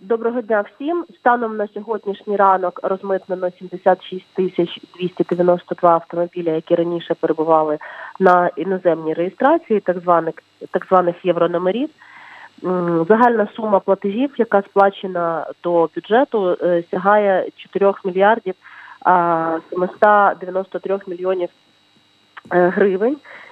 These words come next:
І, е, якщо, як ми бачимо, це, ну, близько, а, семидесяти-восьмидесяти тисяч. До завершення дії пільгового періоду,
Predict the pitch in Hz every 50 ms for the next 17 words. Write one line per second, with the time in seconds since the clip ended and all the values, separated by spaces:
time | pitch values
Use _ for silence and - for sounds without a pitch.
0 | - _ - - 214 214 214 214 214 202 196 - - 190 185 190 185 185 185 185
1 | 180 175 180 170 170 165 - - - - - 180 214 - - - 208 233 226 -
2 | 233 214 175 180 165 175 196 - 254 262 262 269 269 269 226 220 214 202 185 165
3 | - _ _ _ - 220 226 214 175 _ 208 208 226 220 - - 185 185 180 170
4 | - - - - - - - 175 190 180 175 175 - 202 226 220 202 202 208 -
5 | 196 - 196 175 190 - - 208 185 - 175 - 180 - - 165 - - 170 180
6 | - - 262 - 196 - - - 202 196 202 202 202 190 202 190 220 220 214 -
7 | - 208 202 196 185 180 170 - - - _ _ _ - 196 220 214 202 185 -
8 | - 208 196 202 196 190 170 175 180 180 180 165 _ 196 190 196 190 180 165 160
9 | 156 - 156 156